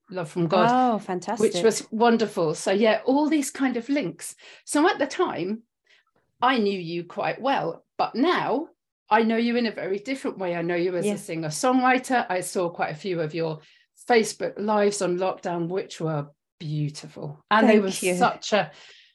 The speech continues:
Speaker 1: such a, a peace and a, and a treat in the middle of what was completely nuts.
Speaker 2: A nightmare,
Speaker 1: Um,
Speaker 2: yeah.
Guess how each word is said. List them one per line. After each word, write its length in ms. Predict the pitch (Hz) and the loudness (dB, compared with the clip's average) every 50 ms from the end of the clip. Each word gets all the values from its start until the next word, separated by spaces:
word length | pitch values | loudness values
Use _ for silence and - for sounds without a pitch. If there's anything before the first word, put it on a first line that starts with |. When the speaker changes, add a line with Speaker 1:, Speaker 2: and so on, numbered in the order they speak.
| _ _ _ _ _ _ | _ _ _ _ _ _
Speaker 1:
such 380 | - - - - - - - 214 | -8 -2 0 2 2 2 0 0
a, 280 | 202 185 180 180 180 - _ _ _ _ _ _ _ _ _ _ _ _ _ - | 2 2 2 0 -2 -6 _ _ _ _ _ _ _ _ _ _ _ _ _ -2
a 140 | 165 196 - - _ - | -2 -2 -2 -6 _ -16
peace 680 | - - - - 220 180 170 160 - - - - - - | -14 -8 -4 -2 -2 -2 -2 -4 -4 -6 -6 -8 -4 -2
and 260 | 170 156 170 165 156 | 0 2 2 2 2
a, 140 | 180 165 - - _ | 0 -2 -4 -6 _
and 180 | - 220 233 175 180 | 0 2 2 2 0
a 40 | |
treat 560 | 160 151 - - 269 226 170 139 135 - - - - _ _ _ _ _ | -2 -4 -4 -2 -2 0 0 -2 -4 -8 -12 -18 -18 _ _ _ _ _
in 120 | 190 185 | -2 0
the 80 | 214 190 | 2 4
middle 300 | 185 196 202 185 175 165 | 4 4 4 4 4 2
of 120 | 160 156 | 2 2
what 180 | 180 175 156 - | 2 0 0 2
was 380 | 170 165 151 151 - - - - _ _ _ _ _ _ 220 208 - | 0 -2 -2 -2 -6 -12 -18 -20 _ _ _ _ _ _ -14 -12 -10
completely 720 | - - 233 190 - - - 208 180 151 - - 156 156 | -4 -4 -2 -2 -4 -6 -6 -4 -4 -4 -4 -4 -4 -2
nuts. 500 | 156 156 151 147 - - - - - - - _ _ - - - - - - | -2 -2 -2 -2 -6 -10 -16 -20 -20 -20 -20 _ _ -20 -20 -20 -20 -10 -6
Speaker 2:
A 60 | 185 | -2
nightmare, 320 | 180 165 151 220 233 233 | 0 2 4 4 4 4
Speaker 1:
Um, 160 | 226 240 240 226 | 4 2 0 -2
Speaker 2:
yeah. 260 | 156 156 147 143 139 | -2 -4 -6 -6 -8